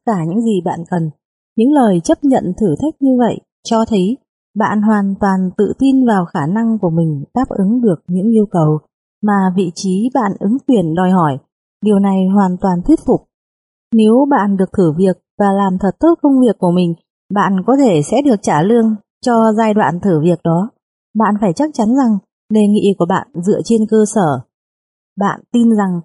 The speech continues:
mình hoàn toàn phù hợp với vị trí đó. Bạn tin rằng mình sẽ có được vị trí đó ngay sau thời gian thử việc. Quyết tâm bằng được để có được vị trí đó. Kiến thức của bạn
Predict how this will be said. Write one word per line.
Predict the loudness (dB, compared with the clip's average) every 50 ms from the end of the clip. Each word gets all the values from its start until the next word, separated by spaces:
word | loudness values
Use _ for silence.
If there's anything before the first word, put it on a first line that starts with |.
| _ _ _ _ -2
mình | 0 2 2 4 4
hoàn | 4 2 2 0 0 0
toàn | 0 0 0 0 -2 0
phù | 2 2 2
hợp | 4 4 2 0 0 -2
với | -2 -2 0 0 0 0
vị | -2 -2 -2 -4
trí | -4 -2 0 0
đó. | 2 2 0 0 -4 -6 _ _ _ _ _ _ _ _ _ _ -8 -6
Bạn | -6 -6 -6 -8 -6
tin | -4 -2 0 0 0
rằng | 0 -2 -2 -4 -6 _ _ _ _ _ _ _ _ -2
mình | 0 2 2 2 0 -2 -2
sẽ | -2 -2 -2 -2 0
có | 0 0
được | 2 2 2 2 0 _ _ _ _ _ -2
vị | -2 -2 -2 -4
trí | -2 -2 0 0
đó | 0 0 0 0 0 0
ngay | 0 0 0 -2 -2
sau | -2 0 0 0 0 0
thời | 0 0 0 0
gian | 0 0 -2 -2 -2 0
thử | 0 0 2
việc. | 2 0 0 -2 _ _ _ _ _ _ _ _ _ _ _ _ _ _ _ 0
Quyết | 0 0 0 0
tâm | 0 0 0 0 0 -2
bằng | -2 -2 0
được | 2 2 2 0 -2 _ _ _ -8
để | -2 0 0 0 0 0
có | 0 0 0 2
được | 2 2 2 2 2 0
vị | 0 0 -2
trí | -2 -2 2
đó. | 2 2 2 0 -2 -4 _ _ _ _ _ _ _ _ _ _ _ _ _ _ _ _ 0
Kiến | 4 4 4 6
thức | 4 2 2
của | 0 -2
bạn | 0 0 0 -2 -2